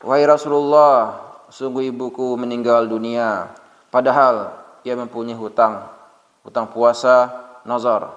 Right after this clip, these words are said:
Apakah saya dapat berpuasa menggantikannya?" Jawabnya,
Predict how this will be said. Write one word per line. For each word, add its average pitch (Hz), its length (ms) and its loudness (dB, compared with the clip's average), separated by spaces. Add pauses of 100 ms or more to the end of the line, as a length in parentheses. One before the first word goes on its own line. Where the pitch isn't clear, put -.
(520)
Apakah - 400 -4
saya 131 240 0
dapat 131 480 0
berpuasa 120 880 -2
menggantikannya?" 113 960 -6 (480)
Jawabnya, 123 640 0